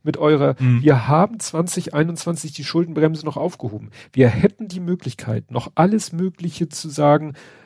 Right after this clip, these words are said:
Speaker 1: machen wir hier, machen wir da. Wir haben Sondervermögen Bundeswehr, wir haben Sondervermögen dit und dat. Wir könnten auch ein Sondervermögen Gaskonzernrettung und dann gucken wir mal, welcher Gaskonzern und Importeur,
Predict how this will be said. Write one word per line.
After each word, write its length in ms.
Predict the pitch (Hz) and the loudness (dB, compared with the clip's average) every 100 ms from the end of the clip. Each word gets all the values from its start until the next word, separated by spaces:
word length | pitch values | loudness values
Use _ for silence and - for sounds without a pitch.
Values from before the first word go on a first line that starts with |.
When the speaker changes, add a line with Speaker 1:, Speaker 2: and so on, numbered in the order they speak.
| _ - | _ 0
Speaker 1:
machen 260 | 147 135 | 0 2
wir 80 | 131 | 0
hier, 240 | 117 170 | 4 4
machen 260 | 156 147 139 | 4 2 0
wir 120 | 135 | 2
da. 280 | 131 113 110 | 4 2 2
Wir 140 | 123 120 | 2 2
haben 200 | 156 131 | 2 2
Sondervermögen 760 | 156 151 143 143 131 131 123 | 0 2 0 0 -2 -2 -2
Bundeswehr, 680 | 131 226 233 - 190 185 143 | -2 -2 -4 0 4 4 4
wir 120 | 123 | 2
haben 140 | 127 | 0
Sondervermögen 720 | 120 135 131 - 131 120 110 107 | 0 -2 0 -2 -4 -6 -8 -4
dit 180 | 131 | -4
und 180 | 123 110 | -4 0
dat. 200 | 170 - - - - | 2 2 -4 -12 -4
Wir 100 | 135 | 2
könnten 320 | 190 233 160 | 2 2 -2
auch 160 | 160 | -4
ein 60 | 160 | 0
Sondervermögen 960 | 147 156 160 156 147 139 143 143 143 139 - _ 123 113 | 2 2 2 2 0 0 -2 -4 -10 -12 -20 _ -4 4
Gaskonzernrettung 1040 | 139 170 - 185 180 185 175 165 180 175 | 4 4 -2 -4 0 2 4 4 2 0
und 160 | 175 202 | -4 -4
dann 160 | 190 | -6
gucken 360 | - 294 - 175 | -2 -4 -2 -2
wir 100 | 151 | 2
mal, 240 | 135 127 | 4 4
welcher 300 | 135 135 143 | 4 2 2
Gaskonzern 880 | 131 135 135 - 135 127 - 139 135 | 2 2 2 -2 -6 -4 2 2 2
und 180 | 135 131 | -2 -10
Importeur, 560 | 139 131 131 - 139 | -10 -8 -6 2 2